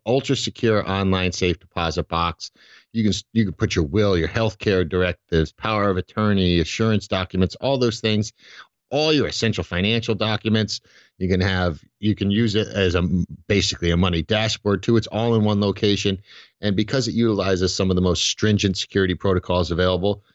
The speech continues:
you can rest easy knowing your information's secure. You can also,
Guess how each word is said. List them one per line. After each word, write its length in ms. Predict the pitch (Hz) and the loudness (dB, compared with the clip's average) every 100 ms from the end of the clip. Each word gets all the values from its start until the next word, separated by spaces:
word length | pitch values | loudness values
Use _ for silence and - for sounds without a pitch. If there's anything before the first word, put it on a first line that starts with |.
| _ - | _ -2
you 120 | 98 | -2
can 260 | - 98 | 0 -2
rest 340 | 82 92 98 - | 0 0 -2 -2
easy 340 | 98 95 90 | -2 0 0
knowing 320 | 85 90 90 | 0 2 2
your 120 | 87 90 | 2 0
information's 600 | - 87 90 82 76 - | 0 0 0 0 -2 -4
secure. 460 | - 101 104 107 _ _ _ | -4 -2 -2 -2 _ _ _
You 120 | 127 135 | -4 -2
can 140 | 147 | -2
also, 440 | 120 120 101 85 | -2 -2 -2 -2